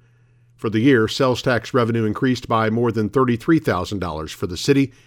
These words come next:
and eighty-three thousand dollars for the county. Seven thirty-five, overcast and fifty-five degrees at the K V O M studios.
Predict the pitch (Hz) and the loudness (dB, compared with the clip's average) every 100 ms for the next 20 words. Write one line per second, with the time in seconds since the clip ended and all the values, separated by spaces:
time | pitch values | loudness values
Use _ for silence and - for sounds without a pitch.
0 | _ - 110 101 - 147 139 - 120 110 | _ -10 -6 -4 0 0 0 -2 -2 0
1 | 98 95 104 92 87 87 95 - - 120 | -2 -2 -4 -4 -2 -4 -8 -8 -4 -2
2 | 117 85 67 - _ _ _ _ _ _ | -2 -4 -6 -18 _ _ _ _ _ _
3 | _ _ _ _ _ _ _ _ _ _ | _ _ _ _ _ _ _ _ _ _
4 | _ - 160 147 143 143 131 147 151 185 | _ 0 4 6 6 4 4 4 6 6
5 | 143 147 147 151 147 - 139 117 160 156 | 6 4 4 4 4 2 4 4 2 2
6 | 147 139 147 143 123 107 143 160 - - | 2 4 4 4 4 4 4 4 2 0
7 | - 143 127 123 131 127 123 107 - 131 | 2 4 6 6 6 6 4 2 2 4
8 | 107 71 69 - | 4 2 -2 -6